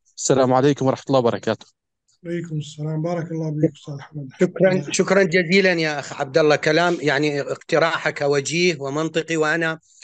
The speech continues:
Speaker 3: أثني عليه وأدعو حقيقة منصة أريد التي عودتنا دائما على أن تقدم ما يخدم الباحثين الناطقين بالعربية أينما كانوا، أدعوها لأن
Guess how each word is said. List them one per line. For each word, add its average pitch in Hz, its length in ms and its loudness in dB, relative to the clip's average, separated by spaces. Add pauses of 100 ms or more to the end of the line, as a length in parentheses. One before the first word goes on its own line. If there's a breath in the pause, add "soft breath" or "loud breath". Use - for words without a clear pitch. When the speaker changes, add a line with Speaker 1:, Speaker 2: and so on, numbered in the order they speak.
(180 loud breath)
Speaker 3:
أثني 180 480 4
عليه 160 340 -2
وأدعو 160 520 -4
حقيقة 151 440 -6
منصة 151 460 -4
أريد 151 340 -2
التي 143 520 -6 (340 loud breath)
عودتنا 156 600 -2
دائما 147 480 -4
على 139 320 -2
أن 135 140 -6 (840)
تقدم 160 500 -4
ما 147 160 -4
يخدم 147 500 -4 (420 loud breath)
الباحثين 147 560 0
الناطقين 147 560 -4
بالعربية 135 640 -2
أينما 143 380 -2
كانوا، 156 380 -4 (400 loud breath)
أدعوها 156 580 0
لأن 151 360 -10